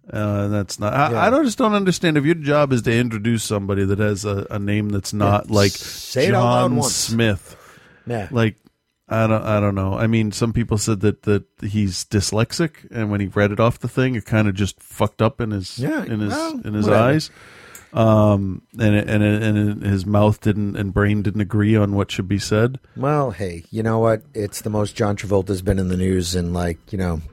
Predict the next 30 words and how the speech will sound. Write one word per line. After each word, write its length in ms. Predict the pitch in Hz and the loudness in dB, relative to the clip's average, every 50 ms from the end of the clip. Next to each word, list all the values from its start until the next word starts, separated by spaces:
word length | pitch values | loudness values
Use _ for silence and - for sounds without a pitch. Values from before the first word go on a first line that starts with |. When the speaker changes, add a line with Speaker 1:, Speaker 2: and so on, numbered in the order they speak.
| - - | -12 -4
Speaker 2:
ten 280 | - 117 113 113 98 | 0 2 2 2 0
Speaker 1:
That, 20 | 87 | -2
Speaker 2:
years, 180 | 85 85 85 85 | -6 -6 -2 0
Speaker 1:
that 180 | 110 110 117 | 2 4 4
Speaker 2:
so 60 | 123 139 | 4 2
Speaker 1:
is 140 | 139 - | 2 0
true. 400 | - - - 160 151 123 101 87 101 | -2 -2 0 2 2 2 0 -2 -4
Speaker 2:
good 120 | 113 - 101 | -4 -4 -2
Speaker 1:
That 60 | 104 101 | -2 0
Speaker 2:
for 80 | 110 | 0
Speaker 1:
is 100 | 110 107 | -2 -2
Speaker 2:
him. 60 | - | -2
Speaker 1:
true. 200 | - - 127 110 | -2 -2 0 2
He 140 | 107 110 110 | 2 2 0
did 240 | 104 104 123 135 143 | 0 2 2 2 4
have 180 | 151 156 160 151 | 2 2 2 0
some 160 | - - 139 | -4 -4 -2
very 260 | 127 135 135 135 135 135 | 0 0 2 2 2 0
interesting 440 | 131 123 - 117 - - 110 101 101 | -2 -2 -6 -6 -4 -4 -4 -2 -2
hair, 340 | 104 104 110 143 185 180 131 | -2 -2 -2 -2 -2 -2 -4
though. 280 | 101 92 - - - | -4 -4 -6 -6 -6
I 80 | 90 92 | -6 -4
wonder 300 | 92 98 104 107 104 101 | -4 -4 -2 -2 -2 0
where 160 | 104 104 98 | 0 0 0
he 140 | 101 98 90 | 0 -2 -2
bought 320 | 92 101 - 92 95 104 | -4 -4 -2 0 2 2
Speaker 2:
Bought 200 | 110 101 110 110 | 2 2 2 2
Speaker 1:
it. 200 | 107 101 101 - | 2 0 -2 -4
Speaker 2:
it, 180 | - - - - | -10 -14 -8 -2
yeah. 320 | 117 107 104 101 95 90 | 0 0 0 0 0 -4